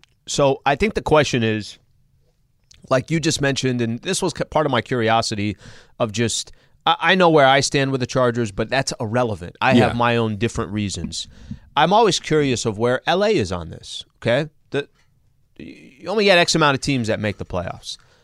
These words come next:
Speaker 1: The Chargers have arguably one of the best young quarterbacks in the league,
Speaker 2: Sure.
Speaker 1: uh, in Justin Herbert. They have star power, too, right?
Speaker 2: All over.
Speaker 1: They, they,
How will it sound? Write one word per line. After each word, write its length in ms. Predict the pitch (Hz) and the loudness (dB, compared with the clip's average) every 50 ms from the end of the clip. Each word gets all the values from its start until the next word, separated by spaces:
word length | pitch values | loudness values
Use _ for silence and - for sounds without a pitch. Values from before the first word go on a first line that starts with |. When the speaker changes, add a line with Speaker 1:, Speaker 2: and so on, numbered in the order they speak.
| _ _ _ _ | _ _ _ _
Speaker 1:
The 80 | - 135 | -8 -4
Chargers 420 | - - 202 220 220 185 190 170 | 2 4 4 4 4 4 2 4
have 280 | - 131 127 131 131 127 | 8 8 10 12 12 12
arguably 540 | 127 127 127 131 139 139 135 139 123 131 131 | 12 12 12 10 8 6 4 2 2 2 2
one 160 | 120 120 117 | 2 2 0
of 80 | 113 107 | 0 0
the 80 | 110 101 | -2 0
best 340 | 95 127 143 143 - - | 2 2 2 2 0 0
young 220 | 135 131 123 127 120 | 0 2 2 2 0
quarterbacks 600 | - - 123 117 113 110 113 110 107 107 - - | 0 -2 0 0 0 0 2 0 0 0 -2 -6
in 80 | 107 98 | -8 -8
the 60 | 90 | -8
league, 420 | 90 92 110 117 113 110 110 107 | -6 -4 -2 0 0 0 -2 -4
Speaker 2:
Sure. 260 | - - - 113 123 - - _ - - | -4 -2 0 0 0 -2 -6 _ -20 -14
Speaker 1:
uh, 240 | - 120 113 107 107 95 | -8 -4 -2 -2 -2 -2
in 80 | 113 98 | -2 -2
Justin 340 | 110 113 101 - - 98 87 | 0 0 0 0 -4 -6 -6
Herbert. 360 | 87 85 82 76 - - - _ _ _ - - _ _ _ _ | -4 -6 -6 -8 -12 -14 -16 _ _ _ -20 -20 _ _ _ _
They 240 | 110 120 135 139 135 | 0 2 4 4 4
have 560 | 127 131 131 123 120 117 117 113 110 107 - _ _ _ _ _ _ _ | 4 4 4 6 6 6 6 4 2 -2 -8 _ _ _ _ _ _ _
star 320 | _ - - - 254 330 - | _ -10 -4 0 0 0 0
power, 320 | - - - 170 156 151 | 0 0 0 0 0 0
too, 340 | - - 240 277 226 139 120 - _ _ _ _ _ _ _ _ | -2 -4 -4 -4 -4 -6 -8 -12 _ _ _ _ _ _ _ _
right? 180 | 139 165 220 240 | 2 4 4 4
Speaker 2:
All 60 | 156 | 4
over. 180 | 190 - 165 175 | 2 2 0 -2
Speaker 1:
They, 180 | 120 139 160 147 | -2 -4 -6 -8
they, 200 | 104 123 151 113 | -6 -8 -10 -10